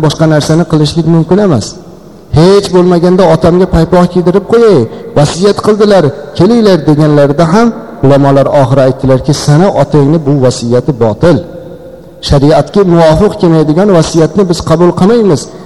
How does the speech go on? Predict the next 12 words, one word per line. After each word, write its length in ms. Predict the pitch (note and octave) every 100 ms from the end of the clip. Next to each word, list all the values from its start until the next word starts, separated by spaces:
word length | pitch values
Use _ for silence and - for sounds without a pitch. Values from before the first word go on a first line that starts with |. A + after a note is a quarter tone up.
| -
Agar 260 | - E3+ G3+
mabodo 480 | F3 E3+ A3 G#3 F#3+
qilmasang 560 | - F3+ F#3+ G#3+ C#4
ham 200 | B3 A#3+ A#3
sen 180 | G#3 G#3
gunohkor 420 | F#3+ E3+ D3 D#3+
bo'lmaysan. 560 | D3 D3+ C#3+ B2 - G2+ - - - - - - -
Tikilgan 480 | - - C#3+ A2+ C#3+ C3+
narsani 360 | A#2+ B2 B2+
kiydirib 400 | C#3+ A2 - C3+
ko'milmaydi 680 | - A#2 B2+ F3 F3+ D#3+ D3
qoidada. 600 | B2+ B2 B2 A#2 A2 G2+